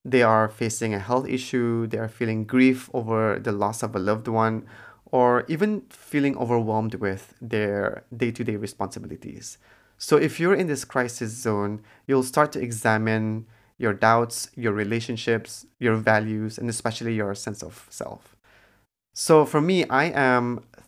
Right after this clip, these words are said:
thirty-three years old, and over the course of my adult years, I've experienced multiple crises. And this time, it was triggered by some recent events that happened.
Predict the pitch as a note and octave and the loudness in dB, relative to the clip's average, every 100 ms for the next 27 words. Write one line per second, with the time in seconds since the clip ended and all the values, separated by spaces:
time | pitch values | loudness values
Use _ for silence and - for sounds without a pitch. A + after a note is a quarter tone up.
0 | - E3+ G#3 G#3 D#3 D3 C3+ B2 A#2+ B2 | 2 4 4 -2 0 4 4 2 0 -2
1 | A2+ G#2+ - B2 D#3 G3+ G#3 - D#3 - | 0 0 -2 -4 0 -2 -2 -2 -4 -2
2 | B2 A#2 G#2+ G#2 A2+ A2+ - A2 G#2 G#2 | -4 0 0 0 0 0 -4 -4 -2 -2
3 | - - - - - C3+ D#3 - - - | -8 -14 -20 -14 2 2 4 -2 -6 2
4 | B2+ A#2+ A#2+ A#2 A#2 - A#2 A#2 B2+ B2+ | 2 4 0 -2 -8 -12 -6 2 2 2
5 | A#2 A2 - - G2+ - - G#2+ - _ | -2 -4 -2 -6 -6 -8 -10 -14 -20 _
6 | - _ _ - B2 A#2+ A#2 D3 F#3 - | -20 _ _ 0 2 2 2 -2 -2 0
7 | C3 A#2 A#2 B2+ A#2 - C#3 B2 A2 A2 | 2 2 -2 -4 -4 -2 0 0 2 4
8 | A2 G#2+ G#2+ - _ _ _ _ - - | 6 6 2 -4 _ _ _ _ -12 -2
9 | D3 C#3 C3+ - A#2+ B2+ B2+ B2+ B2+ A2+ | 0 2 0 -2 2 2 2 -4 -4 -2
10 | A2+ G2 - - - A2+ F#2+ - - G2+ | -2 -2 -8 -14 -6 -2 -2 -2 -8 -8
11 | - - | -10 -14